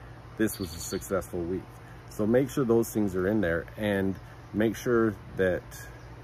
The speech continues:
you block those things and have the block time that we talked about yesterday. Block the time off that you're not gonna get interrupted, and you're gonna focus on those things. And now this is where it comes into the habits.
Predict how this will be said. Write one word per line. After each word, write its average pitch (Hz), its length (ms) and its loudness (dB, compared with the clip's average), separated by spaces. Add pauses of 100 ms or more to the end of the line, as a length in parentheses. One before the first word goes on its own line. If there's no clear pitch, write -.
(500)
you 107 120 2
block 101 380 6
those 87 200 -2
things 87 280 -2
and 95 300 -2
have 117 220 2
the 120 60 4
block 117 360 8
time 85 240 2
that 80 100 -4
we 87 80 -4
talked 87 260 2
about 87 220 2
yesterday. 85 360 -2 (360)
Block 92 300 2
the 127 80 2
time 120 260 4
off 117 300 6
that 76 140 -4
you're 85 120 -2
not 87 320 0
gonna 113 140 0
get 110 180 2
interrupted, 98 580 2 (360)
and 95 100 2
you're 90 100 2
gonna 87 140 0
focus - 400 -4
on 71 160 -2
those 64 160 -6
things. - 300 -12 (760)
And 101 80 0
now 104 120 8
this 123 200 4
is 123 60 -2
where 110 180 6
it - 80 0
comes 95 260 0
into 90 180 2
the 85 80 0
habits. - 600 -4